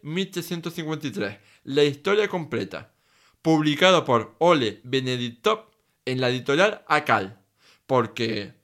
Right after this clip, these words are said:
tal y como nos avanza el título, es una completa y detallada obra de referencia para todo aquel que quiera estudiar este proceso. También, eh, no me podía acabar este programa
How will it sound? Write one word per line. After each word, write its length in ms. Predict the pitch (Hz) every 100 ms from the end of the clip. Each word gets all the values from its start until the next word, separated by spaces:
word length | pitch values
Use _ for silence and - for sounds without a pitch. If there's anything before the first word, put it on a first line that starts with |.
| _ _
tal 220 | - 147
y 80 | 160
como 260 | 151 139 127
nos 220 | 117 107
avanza 360 | 107 135 135 156
el 140 | 151
título, 460 | 151 185 175 180 185 _ _ _ -
es 160 | 160
una 240 | 160 185 165
completa 680 | 156 131 165 185 190 214 - _ _
y 100 | 180
detallada 640 | 160 151 147 147 156 123 -
obra 300 | 180 214 185
de 160 | 147 123
referencia 680 | 123 139 151 190 190 208 208 _
para 240 | 143 135 131
todo 200 | 190 180
aquel 300 | 160 196 196
que 140 | 147
quiera 180 | 175 185
estudiar 360 | 175 170 180
este 200 | 190 185
proceso. 540 | 180 151 120 101 - 90 _ _ _ _ _ _ _ _ _ _ _ -
También, 520 | 160 170 185 226 226 -
eh, 500 | 110 110 107 101 85
no 240 | 95 143 165
me 160 | 160
podía 360 | 143 139 151 143
acabar 380 | 117 120 127 139
este 220 | 127 135
programa 500 | 135 160 185 185 190